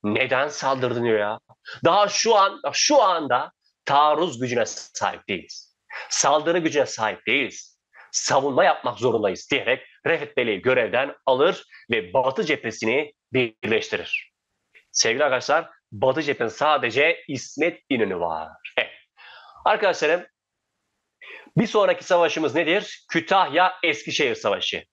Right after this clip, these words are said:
Bakın, Kütahya, Kütahya-Eskişehir Savaşı bizim son değil, bir önceki savaşımız. Ee, son savunma savaşı, son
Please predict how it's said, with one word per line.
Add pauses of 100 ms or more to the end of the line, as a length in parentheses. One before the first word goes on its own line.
(140)
Bakın, (300)
Kütahya,
Kütahya-Eskişehir
Savaşı
bizim
son (140)
değil, (100)
bir
önceki
savaşımız. (560)
Ee,
son
savunma
savaşı, (400)
son